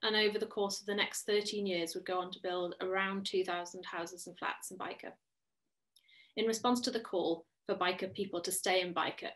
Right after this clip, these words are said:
a phased demolition and building programme was drawn up, and you can see the areas marked out on this drawing on the left. The perimeter block in the council's plan was transformed into the Byker Wall,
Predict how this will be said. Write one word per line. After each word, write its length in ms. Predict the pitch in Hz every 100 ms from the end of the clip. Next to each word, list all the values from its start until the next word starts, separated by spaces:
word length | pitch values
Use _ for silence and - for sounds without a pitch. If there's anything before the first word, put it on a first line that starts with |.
| -
a 40 | -
phased 320 | 220 214 214 208
demolition 500 | 202 196 190 - 190
and 100 | 190
building 360 | 196 185 180
programme 380 | - 165 175 175
was 160 | 180 -
drawn 240 | 185 180
up, 160 | - - - 135 -
and 100 | 185
you 60 |
can 160 | 185 196
see 220 | - 196
the 180 | 190 -
areas 400 | 190 185 175 170
marked 380 | 190 180 - -
out 260 | 185 185 - -
on 140 | 196 180
this 160 | 185
drawing 360 | - 185 - -
on 80 | 180
the 80 | 175
left. 400 | 175 - - - _ _ _ _ _ _ _ _ _ _ _ _ _ _ -
The 80 |
perimeter 520 | 226 247 240 254 254 208
block 260 | - - -
in 80 | 190
the 80 |
council's 440 | 185 190 190 208 196
plan 260 | 208 185 190 - _ -
was 140 | -
transformed 640 | - 220 214 - 190 185 180
into 260 | 196 196
the 80 | 196
Byker 360 | 185 175 185 196
Wall, 360 | 208 180 180